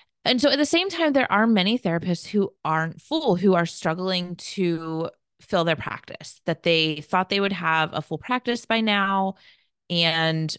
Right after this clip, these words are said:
or would be getting more clients than they are, and it just hasn't happened. And so one of the commonalities that I have found among those who aren't full is that they have a more generalist approach. They're more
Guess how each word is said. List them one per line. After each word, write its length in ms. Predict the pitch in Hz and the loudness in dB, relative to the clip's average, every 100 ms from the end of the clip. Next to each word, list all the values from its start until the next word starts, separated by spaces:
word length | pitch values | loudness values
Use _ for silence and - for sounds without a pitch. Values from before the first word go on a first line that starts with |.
| - | 2
or 200 | 170 165 | 2 2
would 320 | 165 170 165 | 0 -4 -4
be 120 | 170 | -4
getting 260 | 160 151 165 | 0 0 0
more 220 | 160 147 | -2 -4
clients 360 | - 156 143 - | -4 -4 -4 -6
than 180 | 156 | -8
they 140 | 147 139 | -6 -4
are, 600 | - 131 143 208 269 - - | 0 0 2 2 2 0 -4
and 100 | 170 | -4
it 60 | |
just 160 | 160 151 | -4 -6
hasn't 300 | 160 147 123 | -6 -10 -10
happened. 760 | - 165 147 - 57 62 190 - _ _ _ _ _ _ _ _ _ _ _ _ _ | -8 -8 -6 -8 -8 -8 -10 -12 _ _ _ _ _ _ _ _ _ _ _ _ _
And 160 | 185 185 | 0 2
so 160 | 208 | 4
one 200 | 190 190 | 4 4
of 80 | 226 | 2
the 60 | 254 | 0
commonalities 720 | - 196 170 170 185 175 165 | 0 0 2 2 2 0 -2
that 140 | 165 - | -4 -4
I 160 | 139 156 | -2 -2
have 160 | 151 - - | -6 -10 -4
found 320 | 165 160 165 _ - _ _ _ _ _ _ | 0 0 -2 _ -20 _ _ _ _ _ _
among 440 | 175 180 254 269 220 | -4 0 2 0 0
those 300 | 180 170 - | 2 0 -2
who 200 | - - | -8 -6
aren't 240 | 170 185 | -6 -6
full 300 | - - 151 | -8 -2 0
is 160 | 156 160 | 0 -2
that 180 | 156 - | -4 0
they 480 | 156 156 160 151 - | 2 2 0 -6 -12
have 340 | - - 240 | -14 -6 -4
a 140 | 262 240 | -2 2
more 200 | 226 202 | 2 2
generalist 580 | 175 151 143 123 - 156 | 0 -2 -2 -4 -6 -8
approach. 520 | - - - - - | -4 -4 -6 -10 -2
They're 140 | 170 | 0
more 480 | 170 165 165 160 | 2 4 2 0